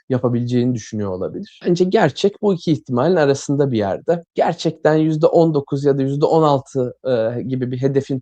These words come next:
tutturulabileceğine çok güven olduğunu düşünmüyorum. Ama buraya yaklaşılabileceği bir patika öngörülüyor olabilir.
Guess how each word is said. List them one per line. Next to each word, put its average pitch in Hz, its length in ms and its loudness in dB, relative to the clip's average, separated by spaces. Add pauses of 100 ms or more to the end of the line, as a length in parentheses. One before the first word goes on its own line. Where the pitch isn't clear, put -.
tutturulabileceğine 156 1160 2 (420)
çok 208 280 -4
güven 165 360 4
olduğunu 160 540 0
düşünmüyorum. 160 640 -2 (440)
Ama 208 280 -2
buraya 202 280 0
yaklaşılabileceği 175 1300 2
bir 151 180 -6
patika 156 420 2
öngörülüyor 113 600 0
olabilir. - 640 -8